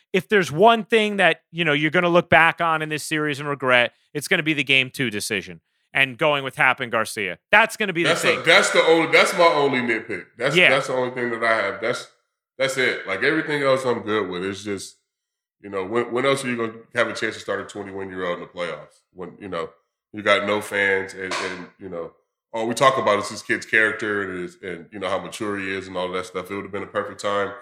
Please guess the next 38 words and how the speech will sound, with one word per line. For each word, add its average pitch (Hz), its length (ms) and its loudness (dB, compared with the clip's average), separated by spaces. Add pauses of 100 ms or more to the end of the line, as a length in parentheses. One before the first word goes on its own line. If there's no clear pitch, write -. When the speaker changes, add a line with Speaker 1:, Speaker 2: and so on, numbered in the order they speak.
(500)
Speaker 2:
to 110 100 -10
let 107 280 2
him 139 200 4
rock. 131 300 8 (440)
You 104 60 -20
coulda 107 180 -4
let 80 260 -12
Massa 151 340 0
rock. 131 380 4 (400)
You 104 60 -20
coulda 113 220 -2
let 104 240 -2
J 120 220 6
Happ 113 280 4
rock. 85 240 -6 (560)
Any 214 300 2 (240)
one 180 180 8
of 185 100 6
the - 60 -4
three 202 220 6
of 196 60 10
those 190 180 2
guys 180 420 4
to 143 80 -12
start - 420 4
the 160 100 -2
game 165 500 4
and 117 100 -4
we 147 100 0
score 175 280 0
five 135 520 4
runs, 143 460 0 (400)
we 131 240 -2
Speaker 1:
Yeah. 127 120 4
Speaker 2:
win 123 180 4
game 107 200 2
two. 90 280 -10 (420)
Speaker 1:
Yeah. 123 280 2